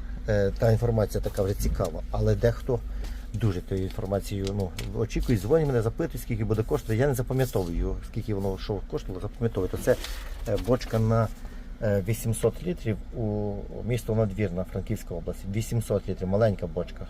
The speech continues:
ма-, зауважуйте. О, е, Надвірна, ну, не, не дуже далеко, не дуже далеко. Пропонували людям за три,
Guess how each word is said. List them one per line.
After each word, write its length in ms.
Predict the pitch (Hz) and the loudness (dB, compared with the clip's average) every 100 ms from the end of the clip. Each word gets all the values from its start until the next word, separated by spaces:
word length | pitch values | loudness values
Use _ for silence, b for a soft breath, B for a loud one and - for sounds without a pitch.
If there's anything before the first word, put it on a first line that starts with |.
| - | -8
ма-, 220 | 92 98 | -2 -2
зауважуйте. 680 | 95 104 98 87 87 - 92 - B B B B B B B B - - | 0 -2 0 -2 -4 -8 -10 -10 B B B B B B B B -10 -6
О, 300 | 98 92 95 | -4 -4 -4
е, 40 | |
Надвірна, 480 | 92 98 101 147 123 | 0 0 0 2 4
ну, 180 | 110 107 | 4 6
не, 140 | 107 | 6
не 160 | 117 120 | 6 6
дуже 280 | 117 113 95 | 6 4 4
далеко, 460 | 90 101 110 - - - - | 2 0 -2 -6 -10 -12 -6
не 80 | 165 | -4
дуже 240 | 139 120 | -2 -2
далеко. 400 | 117 113 107 117 110 B B - | -4 -4 -6 -6 -8 B B -4
Пропонували 500 | 113 131 127 127 117 | -2 2 6 8 8
людям 240 | 113 104 | 6 2
за 100 | 101 | 0
три, 260 | 101 165 165 | -2 -4 -6